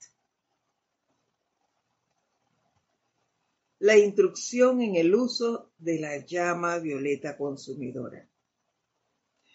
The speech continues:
Y por eso les daba el ejemplo de usarla precisamente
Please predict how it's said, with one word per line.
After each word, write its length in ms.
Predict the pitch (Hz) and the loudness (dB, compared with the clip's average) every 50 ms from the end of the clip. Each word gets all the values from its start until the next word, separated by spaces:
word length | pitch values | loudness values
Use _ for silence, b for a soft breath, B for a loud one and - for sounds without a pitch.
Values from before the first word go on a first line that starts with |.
| b b b | b b b
Y 100 | b 190 | b -12
por 200 | 180 175 180 180 | -6 -2 0 0
eso 240 | 175 175 - 214 202 | 0 0 0 0 2
les 240 | 190 180 175 - 170 | 2 2 0 -2 -2
daba 340 | 202 208 214 220 233 233 | 0 0 0 0 0 0
el 80 | 226 208 | 2 2
ejemplo 800 | 196 190 190 208 226 233 233 233 233 226 226 233 247 262 - _ _ _ _ _ _ _ _ _ _ _ _ _ _ _ _ _ _ _ _ _ _ _ _ _ _ _ _ _ | 0 0 0 0 2 2 2 0 -2 -4 -4 -4 -4 -6 -10 _ _ _ _ _ _ _ _ _ _ _ _ _ _ _ _ _ _ _ _ _ _ _ _ _ _ _ _ _
de 200 | - 180 196 190 | 2 4 6 6
usarla 1040 | 196 202 196 - - - - 285 285 294 277 226 196 185 165 151 143 143 - _ _ _ _ _ | 6 4 2 -2 -4 -4 0 2 2 4 4 4 2 2 2 0 -2 -4 -8 _ _ _ _ _
precisamente 1080 | - - 175 165 - 240 226 214 - 233 202 202 208 208 208 208 202 208 208 214 220 | -10 -10 -8 -8 -6 -8 -8 -6 -6 -6 -4 -4 -2 -2 -4 -4 -4 -4 -6 -8 -8